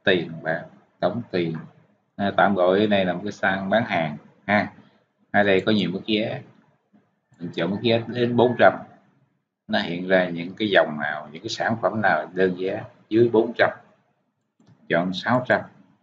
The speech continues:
Nó hiện ra những cái dòng nào đơn giá dưới sáu trăm. Chọn tám trăm. Nó hiện ra những dòng nào đơn giá dưới tám trăm. Ha. Hiện, ờ, mức giá thì nó hiện hết, nó hiện ra hết. Check vô đây một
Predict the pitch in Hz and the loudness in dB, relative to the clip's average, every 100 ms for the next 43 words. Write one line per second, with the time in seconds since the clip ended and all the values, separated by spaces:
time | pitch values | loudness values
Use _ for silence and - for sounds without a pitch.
0 | _ _ - 104 98 95 101 95 98 113 | _ _ -6 -4 -2 0 2 2 0 -2
1 | 107 90 85 82 78 82 95 95 92 110 | 0 -2 -2 -2 -2 2 2 2 -2 -4
2 | 117 110 127 135 - 120 - 95 - - | 2 4 6 4 -2 -4 -4 -6 -6 -20
3 | _ _ _ _ _ _ - 80 - 107 | _ _ _ _ _ _ -10 -10 -2 -2
4 | 117 117 110 - _ _ _ _ _ _ | -2 -2 -4 -4 _ _ _ _ _ _
5 | - - - 80 92 98 98 92 95 95 | -14 -12 -10 -10 -4 0 0 0 -4 -2
6 | 85 82 80 78 82 87 87 92 104 98 | -2 -2 -2 -2 -4 -6 -6 -8 -8 -4
7 | 104 110 95 110 - 90 - _ _ _ | -4 -4 -6 -8 -8 -10 -12 _ _ _
8 | _ _ _ _ _ 98 95 - _ _ | _ _ _ _ _ -4 -4 -8 _ _
9 | _ _ _ _ _ _ 80 85 90 92 | _ _ _ _ _ _ -8 -6 -6 -2
10 | 92 92 104 - 110 113 - - - 80 | -2 -2 -6 0 2 2 -2 -10 -10 -12
11 | - 113 - - - 104 82 87 90 - | -4 -4 -4 -10 -14 -10 -10 -10 -10 -12
12 | 120 117 _ _ _ _ _ _ _ _ | -16 -16 _ _ _ _ _ _ _ _
13 | _ 147 143 120 104 101 90 | _ -6 0 2 4 4 0